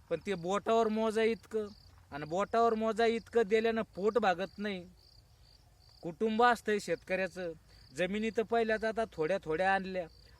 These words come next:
बापदाद्याच्या टायमाला होत्या लय मोठ्या जमिनी, पण ते आता सगळ्या डिवायडेशन होत, होत, होत, होत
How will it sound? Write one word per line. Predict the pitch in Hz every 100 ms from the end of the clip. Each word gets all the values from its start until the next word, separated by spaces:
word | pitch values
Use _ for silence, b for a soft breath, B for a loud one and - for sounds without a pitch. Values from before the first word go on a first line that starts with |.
| 127
बापदाद्याच्या | 151 156 185 185 202 214
टायमाला | 202 190 208 202
होत्या | 147 196 214
लय | 226
मोठ्या | 233 196
जमिनी, | 175 190 196 196
पण | 208
ते | 196 202
आता | 196 220
सगळ्या | 202 151 170 196
डिवायडेशन | 190 196 196 202 196 208
होत, | 185 175 -
होत, | 165 190
होत, | 165 180 -
होत | 175